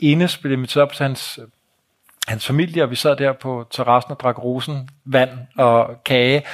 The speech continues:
og så lige så kom der en mand gående ned på parkeringspladsen og råbte, "Hallo, du danske mand!" Og så var det, så var det på, på dansk, og så var det en af Enes' venner, som havde flygtet til Danmark under krigen og boet i Danmark, men nu var hjemme for at besøge sin familie med sin kone.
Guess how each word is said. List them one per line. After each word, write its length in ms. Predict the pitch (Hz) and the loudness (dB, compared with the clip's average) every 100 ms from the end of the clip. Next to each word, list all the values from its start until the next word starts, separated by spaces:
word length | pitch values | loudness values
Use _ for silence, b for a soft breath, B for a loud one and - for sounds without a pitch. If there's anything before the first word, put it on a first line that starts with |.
| B B B B | B B B B
og 100 | 131 | -10
så 160 | - 165 | -4 -2
lige 160 | 160 147 | -2 -6
så 100 | 160 | -4
kom 200 | 160 147 | -4 -2
der 80 | |
en 120 | 131 135 | -2 0
mand 180 | 151 147 | -2 -2
gående 260 | 147 147 | -4 -4
ned 100 | 143 | -6
på 80 | 139 | -8
parkeringspladsen 520 | 139 151 151 - 135 | -8 -8 -8 -8 -8
og 80 | 131 | -4
råbte, 260 | 127 - 113 - | -4 -4 -14 -2
"Hallo, 320 | 180 208 226 | 2 4 4
du 240 | 226 196 - | 2 -2 0
danske 400 | 160 175 - 180 | 0 0 -6 -2
mand!" 260 | 175 202 143 - _ _ B B B B | -2 -2 -6 -20 _ _ B B B B
Og 100 | 127 | -4
så 80 | 175 | 0
var 140 | 170 | 2
det, 260 | 170 156 127 | 4 2 -2
så 100 | 180 | 0
var 100 | 160 | 2
det 180 | 151 - | 0 -2
på, 120 | 151 | -4
på 140 | 139 | -2
dansk, 320 | 143 143 143 - | 0 0 0 -12
og 60 | |
så 100 | - | -2
var 100 | 165 | 0
det 100 | 160 | 2
en 60 | 160 | 0
af 60 | |
Enes' 440 | 151 151 175 160 135 | 0 0 -2 -4 0
venner, 220 | 151 185 | 2 2
som 140 | 175 | 0
havde 140 | 147 139 | -2 -2
flygtet 400 | - 170 - 170 _ | -2 -4 -4 -12 _
til 140 | - | -2
Danmark 340 | 147 143 165 160 | 0 2 -2 -4
under 180 | 143 143 | -6 -4
krigen 280 | 170 170 | -4 -6
og 60 | 156 | -4
boet 160 | 180 165 | -2 2
i 20 | |
Danmark, 300 | 143 147 147 | 2 2 -2
men 80 | 147 | 0
nu 60 | |
var 80 | 160 | 2
hjemme 220 | 135 139 | 2 0
for 80 | 147 | -2
at 40 | |
besøge 340 | 131 - 147 135 | -6 -6 -6 -6
sin 260 | - 127 - B B B | -8 -10 -12 B B B
familie 400 | 156 185 196 160 | -2 -2 -2 -4
med 140 | 143 | -6
sin 140 | - | -8
kone. 340 | 123 123 117 | -8 -8 -8